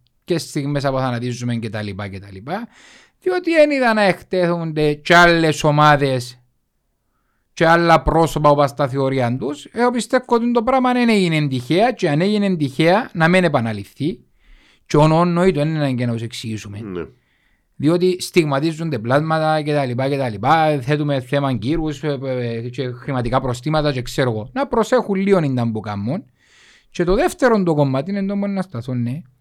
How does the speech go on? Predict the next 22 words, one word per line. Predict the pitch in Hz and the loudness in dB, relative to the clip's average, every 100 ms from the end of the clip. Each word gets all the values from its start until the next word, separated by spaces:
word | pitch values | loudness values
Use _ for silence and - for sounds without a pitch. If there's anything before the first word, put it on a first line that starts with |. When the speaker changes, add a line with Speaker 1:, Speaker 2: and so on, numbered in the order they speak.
| _ _ _ _ - | _ _ _ _ -4
Speaker 1:
Έρχεται | 226 - 247 220 | -2 -2 -4 0
η, | 220 190 151 120 107 107 104 98 - | 2 2 -2 -4 -6 -8 -10 -14 -8
έρχεται | 156 151 170 160 143 | -6 -4 -6 -2 -2
ο | 123 120 | -2 -4
εκάστοτε | 117 143 - 131 113 98 101 113 _ _ _ _ _ | -4 -4 -4 -10 -10 -12 -16 -20 _ _ _ _ _
αντίπαλος | - 120 165 160 127 123 | -4 2 4 4 2 0
μες | 135 | -4
στο | - 123 | -4 -6
Παπαδόπουλος | 98 131 240 254 240 - - | -4 -8 -8 -8 -10 -14 -6
και | 170 | 0
πάει | 180 185 | 2 2
μπροστά | 139 123 165 | -2 -4 -2
από | 165 | -2
την | 156 | -4
κερκίδα | 117 - 151 131 | -4 -2 -2 0
του, | 139 180 | 0 0
θεμητόν, | 175 147 120 120 123 196 - _ - | 2 2 2 0 0 -2 -6 _ -8
να | 156 | -4
πανηγυρίσει | 143 131 123 135 139 104 | -2 -4 -4 -6 -8 -12
η | - | -14
κερκίδα | 120 101 - - 113 123 | -14 -16 -18 -16 -12 -12
του | 151 202 | -10 -10